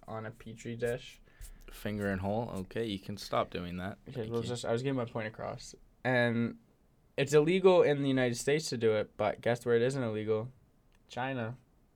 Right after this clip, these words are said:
Speaker 1: Surprisingly
Speaker 2: You can do
Speaker 1: enough.
Speaker 2: just about anything in China except for having two kids.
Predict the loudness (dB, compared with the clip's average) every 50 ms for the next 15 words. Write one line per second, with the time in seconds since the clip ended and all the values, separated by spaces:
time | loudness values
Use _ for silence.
0 | _ _ _ _ _ _ _ _ _ _ _ _ _ _ _ _ _ _ _ _
1 | _ _ _ _ _ _ _ _ _ _ _ _ -16 -14 -10 -4 -2 0 0 0
2 | 0 -2 -2 -2 0 2 6 8 8 8 10 10 8 8 10 8 8 6 6 4
3 | 0 0 0 0 0 2 2 2 0 0 2 2 2 2 2 2 0 -2 -2 -2
4 | 0 0 0 0 0 -4 -4 -2 -2 -2 -2 -4 -6 -6 -6 -8 -8 -6 -6 -6
5 | -6 -6 -6 -8 -12 -12